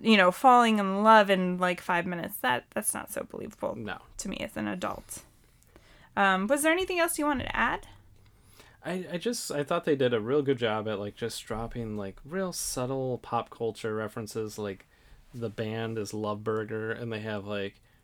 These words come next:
Speaker 2: two dots over, like, the U in
Speaker 1: <laughs>
Speaker 2: Love Burger, like it's Motley Crue or Motorhead,
Speaker 1: Yeah.
Speaker 2: which I thought was funny. And then something that I, I forgot about is when they kinda introduce one of the main characters, they put up,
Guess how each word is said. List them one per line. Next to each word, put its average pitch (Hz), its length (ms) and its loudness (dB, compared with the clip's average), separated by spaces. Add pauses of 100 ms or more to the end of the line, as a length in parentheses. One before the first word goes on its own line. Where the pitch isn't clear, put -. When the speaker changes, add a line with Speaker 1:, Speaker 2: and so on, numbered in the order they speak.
(240)
Speaker 2:
two 113 340 -4
dots 101 600 -6
over, 110 340 -4
like, 101 300 -6
the 107 120 -6
U 107 600 -6
in 110 280 0
Speaker 1:
<laughs> - 0 -
Speaker 2:
Love 107 180 -6
Burger, 117 340 0
like 107 300 -4
it's - 200 -10
Motley 107 340 -4
Crue 107 460 -4
or 95 160 -6
Motorhead, 110 720 -2
Speaker 1:
Yeah. - 240 -6 (180)
Speaker 2:
which 127 180 -4
I 131 60 -2
thought 127 160 0
was 123 120 -2
funny. 131 280 -4 (360)
And 151 180 -2
then 151 200 2
something 175 360 -4
that 160 120 0
I, 123 320 2
I 113 80 -6
forgot 120 520 -4
about 110 340 2
is 110 200 -4
when 117 180 -2
they 110 120 -2
kinda 131 460 -2
introduce 123 800 -4
one 117 180 -2
of 113 60 -4
the 113 80 -2
main 104 360 -6
characters, 113 760 -6 (420)
they 113 140 -2
put 131 340 -4
up, - 360 -2